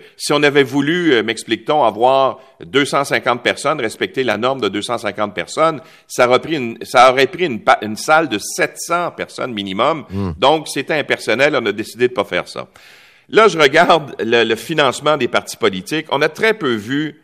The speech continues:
Speaker 1: euh, Guy Nantel, là, depuis le début de cette campagne-là. Euh, on a vu beaucoup, euh, Paul Saint-Pierre Plamondon, en fait beaucoup. Ceux qu'on a le plus vus, disons ça comme ça, c'est Paul Saint-Pierre Plamondon et, euh, Sylvain Gaudreault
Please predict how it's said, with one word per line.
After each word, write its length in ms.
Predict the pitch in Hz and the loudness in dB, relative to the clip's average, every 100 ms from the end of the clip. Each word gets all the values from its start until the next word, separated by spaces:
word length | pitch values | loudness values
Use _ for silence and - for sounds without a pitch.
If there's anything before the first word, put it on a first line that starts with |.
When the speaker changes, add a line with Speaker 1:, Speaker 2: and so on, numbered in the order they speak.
| _ | _
Speaker 1:
euh, 120 | 85 85 | -6 -6
Guy 180 | 123 | -4
Nantel, 560 | 139 104 90 113 117 95 | 0 0 2 2 2 0
là, 120 | 82 | -6
depuis 280 | 80 78 95 | -8 -10 -6
le 100 | 87 | -6
début 280 | 90 90 113 | -6 -8 -6
de 100 | - | -6
cette 240 | - 92 | -6 -6
campagne-là. 640 | 98 92 85 80 95 127 - - _ - | -6 -4 -4 -2 0 0 -4 -20 _ -6
Euh, 880 | 82 85 82 80 78 76 76 76 78 | -2 0 0 0 -2 -4 -4 -6 -6
on 180 | 104 123 | -4 2
a 80 | 131 | 2
vu 260 | 107 165 | 0 -6
beaucoup, 540 | 135 139 143 165 165 131 _ - | -4 -4 -4 -6 -6 -8 _ -10
euh, 60 | - | -6
Paul 260 | - 143 143 | 2 4 4
Saint-Pierre 440 | 131 113 135 135 | 0 0 0 2
Plamondon, 520 | 120 113 98 92 120 | 0 0 -2 0 -2
en 80 | 95 | -2
fait 120 | 101 | -6
beaucoup. 400 | 76 76 - 82 _ _ - | -6 -10 -14 -18 _ _ -16
Ceux 200 | - 170 | -8 -4
qu'on 160 | 175 131 | 0 2
a 60 | 127 | 2
le 120 | 113 | 0
plus 300 | 131 120 85 | -2 -6 -6
vus, 140 | 113 | -12
disons 220 | 87 98 | -8 -8
ça 160 | 98 101 | -6 -6
comme 160 | 85 78 | -8 -6
ça, 260 | 127 135 - - - | -2 -4 -6 -20 -6
c'est 160 | 139 | -4
Paul 240 | 151 175 170 | 2 2 2
Saint-Pierre 420 | 151 113 139 135 | -2 2 2 4
Plamondon 640 | 120 101 92 95 135 95 - - _ | 2 0 0 2 2 0 -8 -20 _
et, 320 | 120 139 143 113 | 0 2 4 4
euh, 200 | 101 98 | 4 2
Sylvain 420 | - 117 120 135 | -4 -4 -2 0
Gaudreault 520 | 107 95 104 143 | 0 0 2 2